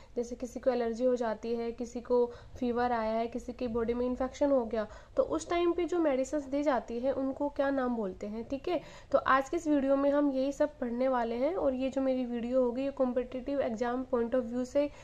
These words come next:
और जो nursing के students हैं mainly उनके लिए helpful होगी। तो आइए start करते हैं। देखिए first point जो है वो क्या है, Antihistamine।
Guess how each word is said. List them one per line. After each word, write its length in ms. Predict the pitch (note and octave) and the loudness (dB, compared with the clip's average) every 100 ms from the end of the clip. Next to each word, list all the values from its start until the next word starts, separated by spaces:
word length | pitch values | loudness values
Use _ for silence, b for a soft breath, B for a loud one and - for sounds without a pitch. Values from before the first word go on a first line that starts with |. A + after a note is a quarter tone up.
| B - | B 0
और 80 | C4 | 2
जो 140 | B3 C4+ | 4 4
nursing 380 | B3+ B3 D4+ | 4 2 0
के 100 | D4+ | 0
students 480 | D#4+ D4 C#4 C#4 - | 0 2 4 4 4
हैं 80 | C4 | 2
mainly 360 | B3+ B3+ C4 C#4 | 2 0 -2 -2
उनके 300 | B3+ B3+ C4 | -2 -2 -2
लिए 260 | C4 C4+ F4 | -2 -2 -2
helpful 480 | D4 A#3 A3+ - A#3 | -2 -2 -2 -4 -4
होगी। 240 | G#3 A3 B B - | -4 -6 B B 2
तो 80 | C4+ | 2
आइए 180 | C4+ | 2
start 300 | D#4 C#4+ A#3 | 2 0 0
करते 300 | - A3 - | 0 -2 0
हैं। 220 | G#3+ G#3 G3+ B B C#4 | -2 -2 -4 B B -2
देखिए 240 | D4+ G4 | 2 0
first 340 | - D4 E4 | 4 2 2
point 340 | - E4+ E4 D#4 | 0 2 2 2
जो 100 | E4 | 2
है 180 | D4 D4+ | 4 4
वो 120 | D4+ | 4
क्या 160 | D#4 | 2
है, 140 | D#4 - - - | 2 0 -8 -4
Antihistamine। 1120 | - C#4 D4 C#4+ E4+ D4+ A#3+ - C#4 C4+ G3+ | 4 6 6 4 0 0 -6 2 4 4 2